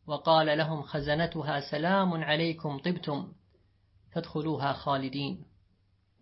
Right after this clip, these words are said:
ولكل سعي باب، كما قال صلى الله عليه وسلم: "من أنفق زوجين في سبيل الله نودي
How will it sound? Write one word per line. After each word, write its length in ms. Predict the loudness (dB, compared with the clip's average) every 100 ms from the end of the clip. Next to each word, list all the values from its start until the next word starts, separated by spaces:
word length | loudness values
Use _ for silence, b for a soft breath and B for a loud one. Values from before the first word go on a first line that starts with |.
| _ _ _ _ _ _ _ _ _ _ _ _ _ -2
ولكل 480 | 0 2 2 2
سعي 480 | 4 4 6 4 2 -4 -14 _ _ _ _ _ _ _ _ _ _ _ _ _ 0
باب، 600 | 6 6 6 2 -6 -10 -18 _ _ _ _ _ _ -20 -20 _ _ _ _ _ _ _ _
كما 240 | -4 -2 0
قال 560 | 2 4 4 2 -2 -8 _ _ _ _ _ -20 -2
صلى 200 | 0 2
الله 360 | 4 4 4 2
عليه 320 | 0 -2 -4
وسلم: 680 | -8 -4 0 4 4 2 0
"من 220 | -2 -2
أنفق 640 | 0 0 0 2 4 4
زوجين 640 | 4 0 0 2 0 0 0
في 140 | -4
سبيل 440 | -2 -2 2 2 2
الله 460 | 2 4 4 2 -6 _ _ _ _ _ _ _ -6
نودي 760 | 2 2 2 2 6 6 6